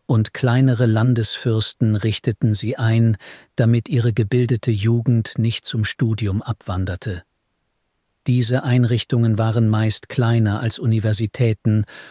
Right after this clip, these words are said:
und sie durften keine Titel verleihen. Einige von ihnen entwickelten sich später jedoch zu Hochschulen mit allen Rechten. Im protestantischen Norden wurden die Universitäten allmählich zu Staatsanstalten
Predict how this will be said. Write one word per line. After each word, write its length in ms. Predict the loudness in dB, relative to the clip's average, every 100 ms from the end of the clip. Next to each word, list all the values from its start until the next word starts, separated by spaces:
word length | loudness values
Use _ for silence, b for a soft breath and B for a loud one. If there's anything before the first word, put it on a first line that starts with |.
| B 0
und 120 | 0
sie 140 | 0
durften 540 | 0 -2 -2 -2 -2 0
keine 400 | 0 0 0 -2
Titel 400 | -4 -2 -2 -4
verleihen. 600 | -4 -4 -4 -4 -8 -10 _ _ _ _ _ _ _ _ _ 0
Einige 420 | 2 2 2 0
von 220 | 2 2
ihnen 340 | 2 2 2
entwickelten 680 | 2 0 0 0 0 2 2
sich 240 | 2 -2 -6
später 400 | -2 0 2 0
jedoch 400 | 0 0 -2 -2
zu 280 | -4 -2 0
Hochschulen 800 | 0 -2 -4 0 0 2 2
mit 220 | 0 -2 -2
allen 320 | 0 2 0
Rechten. 580 | -2 -8 -6 -6 -6 -14 _ _ _ _ _ _ _ _ _ _ _ _ _ 2
Im 120 | 4
protestantischen 880 | 4 2 0 2 2 4 4 4
Norden 560 | 6 4 4 4 2 0 0
wurden 340 | 2 4 4
die 100 | 4
Universitäten 960 | 2 2 2 -2 -4 -2 -2 2 2 2
allmählich 680 | 2 2 4 2 2 -2 -4
zu 140 | -4
Staatsanstalten 1200 | -4 0 0 0 -2 -2 -2 0 0 0 2 2